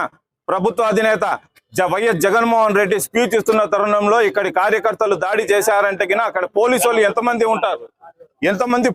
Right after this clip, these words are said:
పోలీసుల సమక్షంలో ఇది, ఈ దాడి జరిగింది? కనీసం గుర్తించలేరా? వీడియోలు ఉన్నాయి కదా, వీడియోలలో వ్యక్తులు కనిపిస్తారు కదా, కనిపించిన వాళ్ళని కనిపించినట్టు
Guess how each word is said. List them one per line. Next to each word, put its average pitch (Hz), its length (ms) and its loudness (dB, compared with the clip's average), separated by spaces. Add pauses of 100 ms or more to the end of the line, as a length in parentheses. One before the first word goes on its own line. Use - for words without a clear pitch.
పోలీసుల 233 360 2 (120)
సమక్షంలో 220 480 0 (140)
ఇది, 208 160 2 (240)
ఈ 185 40 4 (100)
దాడి 214 240 2
జరిగింది? 202 360 0 (360)
కనీసం 240 340 -2 (140)
గుర్తించలేరా? 220 680 2 (480)
వీడియోలు 240 440 2
ఉన్నాయి 233 280 0
కదా, 220 180 4 (280)
వీడియోలలో 226 600 4 (140)
వ్యక్తులు 240 300 0 (100)
కనిపిస్తారు 220 500 0
కదా, 202 140 2 (420)
కనిపించిన 233 420 0
వాళ్ళని 226 300 2
కనిపించినట్టు 220 500 0